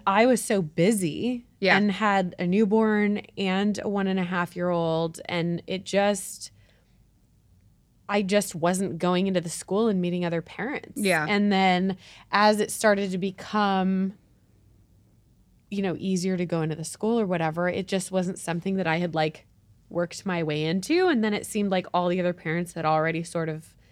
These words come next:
Speaker 1: had their little friend groups.
Speaker 2: Yeah.
Speaker 1: Um, and also the school, I feel like, makes it so complicated to figure out when you should be where.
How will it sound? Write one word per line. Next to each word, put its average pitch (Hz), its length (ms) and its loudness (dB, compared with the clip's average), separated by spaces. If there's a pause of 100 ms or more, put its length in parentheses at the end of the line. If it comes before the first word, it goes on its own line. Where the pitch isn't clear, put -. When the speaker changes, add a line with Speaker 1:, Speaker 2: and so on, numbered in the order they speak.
(340)
Speaker 1:
had 180 260 2
their 247 160 4
little 277 180 4
friend 277 340 0
groups. 311 560 -2
Speaker 2:
Yeah. 175 300 0 (360)
Speaker 1:
Um, 202 380 2 (120)
and - 140 4
also 220 300 4
the 214 100 0
school, - 360 0
I 202 200 4
feel 240 160 0
like, 233 140 2
makes 208 220 -4
it - 100 -12
so 233 340 -2
complicated 196 680 -4
to 208 80 -10
figure 190 260 -6
out 190 260 0 (180)
when 185 540 0
you 185 160 0
should 170 340 -6
be 175 200 -4
where. 156 540 -2